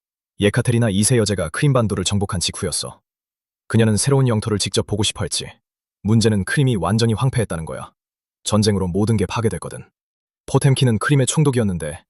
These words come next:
여제에게 실망을 안겨줄 수 없었어. 그래서 그가 뭘 했냐면, 전설에 따르면 여제가 지나가는 강변에 가짜 마을을 세웠어. 그냥 겉모습만 있는 거야.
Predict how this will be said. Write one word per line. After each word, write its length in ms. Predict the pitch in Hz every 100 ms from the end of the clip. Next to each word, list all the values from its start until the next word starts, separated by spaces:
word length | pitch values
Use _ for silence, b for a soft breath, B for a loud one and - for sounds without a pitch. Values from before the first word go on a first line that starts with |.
| _ -
여제에게 400 | 98 104 95 95
실망을 380 | - 131 120
안겨줄 260 | 95 98 87
수 140 | -
없었어. 440 | - 76 - - - _ _ _ _ _
그래서 300 | - 98 98
그가 220 | 92 101 85
뭘 200 | 85 95
했냐면, 460 | 95 76 69 - _ _ _ _ _ _ _
전설에 360 | - 107 110 107
따르면 440 | 107 104 113 - _ -
여제가 320 | 98 98 165 117
지나가는 360 | 117 107 104
강변에 380 | 101 101 101 85
가짜 280 | - 92 117
마을을 260 | 98 90 78
세웠어. 460 | 82 73 - 69 _ _ _ _ _ _ -
그냥 260 | - 104 95
겉모습만 480 | 98 120 113 110
있는 200 | 95 90
거야. 320 | 85 69 -